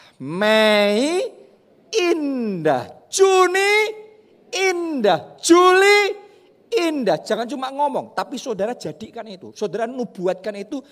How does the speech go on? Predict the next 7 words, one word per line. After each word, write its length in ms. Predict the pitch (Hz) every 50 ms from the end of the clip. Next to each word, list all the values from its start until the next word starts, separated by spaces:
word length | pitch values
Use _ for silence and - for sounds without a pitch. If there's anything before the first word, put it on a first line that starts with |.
| _ _ _
atas 240 | - 240 - 208 -
hidup 160 | 214 185 208 180 190
saudara. 320 | - 214 190 185 160 - - - - -
Agustus 880 | - 392 349 - - - 339 330 - - - - - 302 285 - - - - - - - _ _
indah. 960 | - 277 262 247 220 208 202 190 190 185 180 180 175 165 156 143 131 - - - - _
September 1200 | - - - - - 359 349 349 349 - - - - 320 320 311 302 285 269 262 269 262 254 233 - - - - - _
indah. 1300 | 311 302 294 285 269 269 247 240 233 233 226 220 214 208 202 190 185 180 175 170 190 156 - - - -